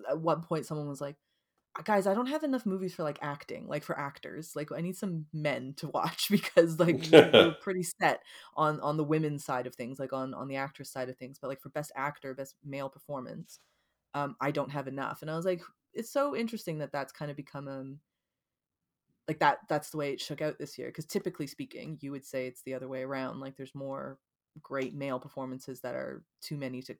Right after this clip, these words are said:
Speaker 1: count for. But this year, yeah, I think the ladies have been killing it, which is great.
Speaker 2: Yeah,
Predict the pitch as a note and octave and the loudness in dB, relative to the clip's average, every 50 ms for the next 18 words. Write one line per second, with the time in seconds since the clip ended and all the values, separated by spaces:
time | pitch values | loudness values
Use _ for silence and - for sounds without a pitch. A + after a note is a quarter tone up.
0 | _ - - D#3+ D3+ - - - - - D3 D#3+ _ _ _ _ _ - - D3 | _ -8 -6 -6 -6 -6 -8 -10 -10 -10 -10 -12 _ _ _ _ _ -8 -8 -8
1 | D3 - F3+ F3+ F3+ - - D3 C#3 C3+ C3+ C3 B2+ _ _ _ _ _ _ _ | 2 4 4 4 4 2 -4 -2 -2 0 -2 -2 -4 _ _ _ _ _ _ _
2 | _ _ - - C#3+ C3 A#2 - - _ _ - _ _ D3 D3+ - _ _ D#3 | _ _ -12 -8 -8 -6 -6 -8 -12 _ _ -20 _ _ -18 -18 -18 _ _ -8
3 | D#3 D#3 D#3 D#3 D#3+ E3 D#3+ D#3 D#3 D3+ - - D#3 D3+ E3+ F3+ F#3 F3 - - | -6 -4 0 2 2 2 2 0 -4 -6 -4 -6 -6 -4 -4 -6 -6 -6 -6 -6
4 | C#4+ D4 F#3+ - G3 G3+ - - _ - - - - _ _ _ - - - - | -6 -4 -6 -8 -8 -10 -12 -14 _ -20 -20 -20 -20 _ _ _ -20 -20 -20 -20
5 | - _ - E3+ - - E3+ - G#2+ G2 F#2+ | -20 _ -16 -12 -12 -10 -6 4 8 8 8